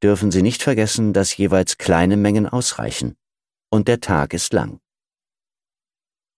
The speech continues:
Die Hautalterung selbst entsteht durch den oxidativen Stress von U-V-Licht und Sauerstoff, durch Gewebsentzündung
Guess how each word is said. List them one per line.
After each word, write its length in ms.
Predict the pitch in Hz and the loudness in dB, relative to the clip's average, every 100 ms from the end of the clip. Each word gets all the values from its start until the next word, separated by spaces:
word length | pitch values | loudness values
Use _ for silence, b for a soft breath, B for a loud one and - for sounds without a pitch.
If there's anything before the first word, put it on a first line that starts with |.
| _ - | _ -2
Die 200 | 107 92 | 0 2
Hautalterung 760 | 120 143 - 113 117 101 110 | 2 0 0 0 0 2 2
selbst 520 | 92 98 107 135 - 120 | 2 4 2 0 -4 -4
entsteht 440 | 123 - 110 - | -4 -2 -2 0
durch 160 | 113 - | -2 0
den 220 | 107 95 | -2 -2
oxidativen 760 | 95 - 101 95 - 127 110 | -4 -2 0 0 -2 -2 -2
Stress 500 | 104 - - 104 - | -2 -4 0 0 0
von 280 | - 95 90 | -2 -2 0
U-V-Licht 640 | 82 - 90 92 95 95 104 | -4 -2 2 2 2 -2 -2
und 140 | 104 | 0
Sauerstoff, 720 | 110 110 85 - 87 82 - - b b b _ | 2 2 2 0 0 -2 -4 -14 b b b _
durch 320 | 98 95 - - | 2 2 2 0
Gewebsentzündung 1120 | 80 87 120 - - 110 - 117 110 120 | 2 2 0 -4 -2 -2 0 0 2 0